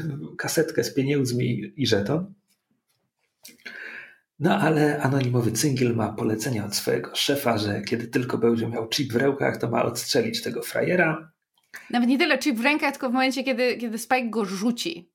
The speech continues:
Speaker 1: A tak. No ale tak się składa, że w momencie, gdy Spike rzuca żeton, tam właśnie przejeżdża szprycha tego koła, y, która ich rozdziela, więc cyngiel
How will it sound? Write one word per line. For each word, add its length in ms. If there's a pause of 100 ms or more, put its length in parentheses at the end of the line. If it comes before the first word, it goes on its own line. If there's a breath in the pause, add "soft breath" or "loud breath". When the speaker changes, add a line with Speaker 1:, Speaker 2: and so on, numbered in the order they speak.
(160)
Speaker 1:
A 120
tak. 340 (1300 loud breath)
No 100
ale 220
tak 220
się 140
składa, 400
że 120
w 100
momencie, 360
gdy 160
Spike 460
rzuca 420
żeton, 560
tam 200
właśnie 360 (520 loud breath)
przejeżdża 640
szprycha 500
tego 340
koła, 540
y, 380
która 280
ich 200
rozdziela, 500
więc 280
cyngiel 680